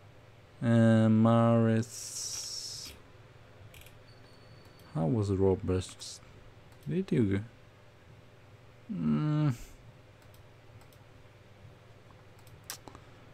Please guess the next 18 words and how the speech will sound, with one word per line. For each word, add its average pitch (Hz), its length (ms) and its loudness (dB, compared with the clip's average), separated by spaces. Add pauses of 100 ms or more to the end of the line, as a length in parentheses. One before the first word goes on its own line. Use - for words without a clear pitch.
I 123 40 0
mean, 120 260 8
Ivanov 98 640 2
was 104 400 -4 (100)
pretty 117 380 -6
good, - 260 -4
so - 180 -14
we 120 60 -4
might 127 300 0
just 104 400 -2
give 101 220 -2
him 101 400 -2
one 98 260 -2
other 101 220 -4
game 104 480 -6
time 110 340 -6
here. 113 220 -4 (4000)
And 107 1300 0